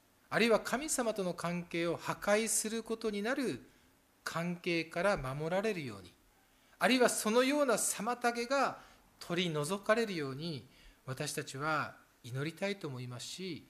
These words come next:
祈り続けてまいりたいと思います。あるいは、すでにそのような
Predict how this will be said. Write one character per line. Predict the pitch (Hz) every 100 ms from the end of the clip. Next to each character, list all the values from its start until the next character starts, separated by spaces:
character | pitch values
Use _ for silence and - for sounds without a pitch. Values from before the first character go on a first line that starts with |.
| _ _ -
祈 | 131 151
り |
続 | 156 170 180
け | 175
て | 143
ま | 127 131
い |
り | 131
た | 131 135
い |
と | 127 - 127 110 85 _ _
思 | 110
い | 107
ま | 98 95
す。 | - _ _ _ _ _ _ _ _ _ _ - - _ _ _ _
あ | -
る | 135
い | 220
は、 | 202 113 - _ _ _ _ _ _ _ _ _ _ -
す | - 254
で | 285
に | 185 214 170 - _ _ _ _ _ _ _ _ _ _ _ _ _ _
そ | - -
の | 160 185
よ | 214
う |
な | 196